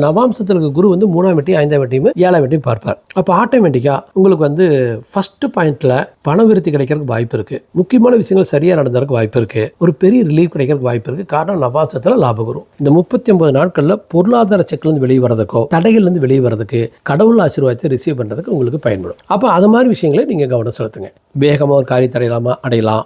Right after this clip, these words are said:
ஒரு முக்கியமான விஷயத்தை செஞ்சு சாதிச்சுக்கலாம்னா சாதிச்சுக்கலாம். தொழிலையுமே தொழில் லாபத்தையும் கவனம் பண்ணீங்கன்னாங்க உங்களுக்கு அதுல நீங்க ஜெயிக்கிறதுக்கு வாய்ப்பு இருக்கு. இது ஒரு பாயிண்ட். எடுக்கிற முடிவுகள் ஜெயிக்கிறது, உடம்பு ஓரளவுக்கு கண்ட்ரோலா இருக்கிறது, குழந்தைகளோட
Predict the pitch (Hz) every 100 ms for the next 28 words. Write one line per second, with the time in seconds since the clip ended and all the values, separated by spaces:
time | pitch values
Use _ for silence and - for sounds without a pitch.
0 | - 185 185 160 185 180 147 143 139 143
1 | 135 131 123 117 117 127 117 107 110 110
2 | 110 - - 214 254 202 240 180 170 190
3 | 156 156 160 156 139 147 123 117 113 117
4 | 269 - 214 147 117 160 127 120 110 120
5 | 120 - 117 - 85 - - - - 135
6 | 107 110 - - - - 160 247 226 208
7 | 185 180 147 147 131 127 131 131 - 147
8 | 165 143 127 120 127 127 120 127 123 117
9 | 120 113 117 117 - 156 175 202 190